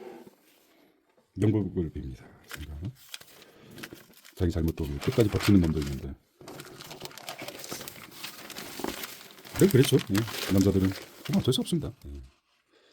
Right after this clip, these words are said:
정글주가 그렇게 만들어놨는데 어쩔 것입니까?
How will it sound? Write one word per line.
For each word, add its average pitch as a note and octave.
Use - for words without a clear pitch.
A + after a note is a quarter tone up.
정글주가 G#2
그렇게 G2
만들어놨는데 F2+
어쩔 B2+
것입니까? -